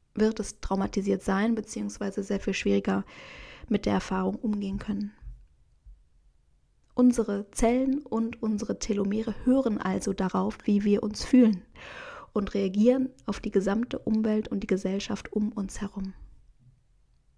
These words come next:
Im Allgemeinen werden also längere Telomere mit Gesundheit und Langlebigkeit in Verbindung gebracht. Theoretisch kann man den Alterungsprozess verlangsamen, wenn man die Verkürzung der Telomere verlangsamt.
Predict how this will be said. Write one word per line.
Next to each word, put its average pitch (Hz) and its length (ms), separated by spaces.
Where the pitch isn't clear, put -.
Im 220 140
Allgemeinen 220 580
werden 202 200
also 196 300
längere 202 420
Telomere 190 640
mit 202 240
Gesundheit 240 640
und 214 180
Langlebigkeit 190 760
in 196 100
Verbindung 185 400
gebracht. - 580
Theoretisch 262 640
kann 233 200
man 262 180
den 226 180
Alterungsprozess 214 1000
verlangsamen, 233 760
wenn 226 200
man 233 160
die 214 100
Verkürzung 240 760
der 196 160
Telomere 190 540
verlangsamt. 185 800